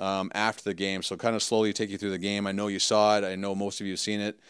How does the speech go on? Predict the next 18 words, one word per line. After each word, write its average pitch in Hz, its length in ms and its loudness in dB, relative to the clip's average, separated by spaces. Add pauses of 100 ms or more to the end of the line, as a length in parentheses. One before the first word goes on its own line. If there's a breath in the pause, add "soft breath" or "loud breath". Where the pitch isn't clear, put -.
(300 soft breath)
Uh, 90 40 -2
I 92 220 2
know 95 120 -2
you've 92 160 -4
heard 120 200 6
about 104 300 8
it, 104 160 2
but 107 160 2
there's 120 160 0
some 113 180 -2
really 113 540 2 (260)
interesting 110 500 0
moments 98 460 2
in 95 40 -6
this 87 160 -4
game. 90 360 -2
And 85 140 -8 (460 loud breath)
um, 95 560 4